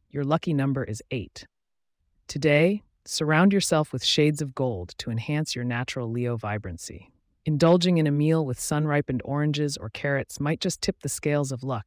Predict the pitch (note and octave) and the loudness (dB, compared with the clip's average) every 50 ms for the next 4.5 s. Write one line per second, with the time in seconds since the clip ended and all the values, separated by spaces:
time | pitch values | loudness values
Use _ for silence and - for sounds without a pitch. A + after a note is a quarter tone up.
0 | - - - A#2 A#2 G#2+ G#2 - - A#2 A2 G#2 - E2 E2 - _ _ _ _ | -14 -14 -10 -8 -8 -8 -8 -10 -10 -10 -10 -10 -10 -14 -18 -18 _ _ _ _
1 | _ _ _ _ _ _ _ _ _ _ _ _ _ _ _ _ _ _ _ _ | _ _ _ _ _ _ _ _ _ _ _ _ _ _ _ _ _ _ _ _
2 | _ _ - E3+ F3 F3 G#3 G#3+ - - G#3+ F3+ D#3 C#3 - E3 F#3 G#3+ A3 - | _ _ 2 4 6 6 6 4 2 2 2 2 4 4 4 6 6 6 4 2
3 | - F3 E3+ - D#3+ - C3 - - - D#3 D3 D3 D3+ D3+ - - - A2 - | 0 -2 -2 -2 -2 -4 -4 -4 0 2 4 4 4 4 2 0 -4 -6 -8 -6
4 | - C3 C3 C3+ C#3+ B2 G2 D#2 E2 G#2+ | -4 -2 -2 0 -2 -2 -4 -6 -10 -12